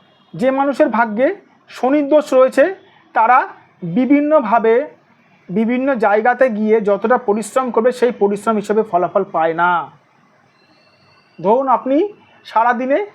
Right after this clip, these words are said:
একশো টাকার কাজ করলেন, আমি এটা, আমি এটা, আমি এটা উদাহরণ দিয়ে বলছি, ধরুন, ধরুন আপনি সারাদিনে হাজার টাকার কাজ করলেন, আপনি সেই জায়গাতে আপনি পাবেন চারশো টাকা, মানে,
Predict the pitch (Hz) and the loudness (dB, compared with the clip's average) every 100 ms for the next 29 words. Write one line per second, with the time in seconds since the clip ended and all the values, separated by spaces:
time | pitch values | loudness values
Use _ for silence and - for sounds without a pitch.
0 | _ _ _ _ _ _ _ _ _ _ | _ _ _ _ _ _ _ _ _ _
1 | - 175 - 247 240 254 240 202 - 185 | -2 -2 0 0 0 2 0 0 -2 -2
2 | 190 214 226 226 262 262 262 254 262 262 | -2 -2 -2 -2 -2 -2 -2 -4 -2 -2
3 | 247 226 233 240 208 233 262 294 233 277 | 0 -2 -2 -2 -2 0 -2 0 -2 0
4 | 302 320 247 262 262 214 208 208 165 139 | -2 -2 -2 0 0 0 0 -2 -2 -6
5 | - 131 123 - _ _ 185 214 - 233 | -8 -12 -12 -18 _ _ -6 -4 0 0
6 | 233 240 247 277 339 381 - _ - 190 | 2 2 4 4 4 0 -16 _ -4 -4
7 | 247 262 359 381 - _ - 208 240 247 | -2 0 0 -2 -12 _ -2 0 -2 -2
8 | 196 - 190 165 151 165 202 269 415 | -6 -4 -4 -4 -4 -2 0 0 -2